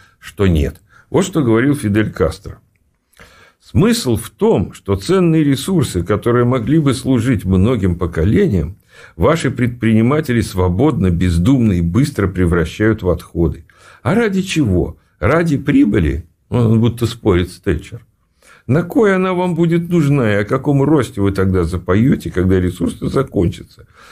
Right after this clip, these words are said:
Да ведь то, что у вас получилось, нельзя даже назвать экономикой». И мы опять возвращаемся вот к этим вот последствиям этих процентов и этой ростовщической системы.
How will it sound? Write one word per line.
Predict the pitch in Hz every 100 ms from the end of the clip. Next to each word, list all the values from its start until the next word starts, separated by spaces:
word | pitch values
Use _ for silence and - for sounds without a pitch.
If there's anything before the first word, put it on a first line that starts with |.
| - - -
Да | 110
ведь | 156 170 170
то, | 214
что | - 147 156
у |
вас | 151 -
получилось, | - 120 123 123 196 160 -
нельзя | 113 107 156
даже | 165 113 113
назвать | 110 95 113 139 -
экономикой». | - 98 85 78 - - _ _ _ _ _ _ _ _ _ _ _
И | 80
мы | 80
опять | 78 82 -
возвращаемся | 147 131 131 127 - 104 82 95
вот | 87 85
к | -
этим | 95 92
вот | 87 87
последствиям | - - 127 127 92 - - 71 - - _ _ _ _ - _ _
этих | - 98 92
процентов | 87 90 - 165 170 98 -
и | 113
этой | 127 127
ростовщической | 117 - 113 98 - 127 131 - 127
системы. | 117 135 - - 87 -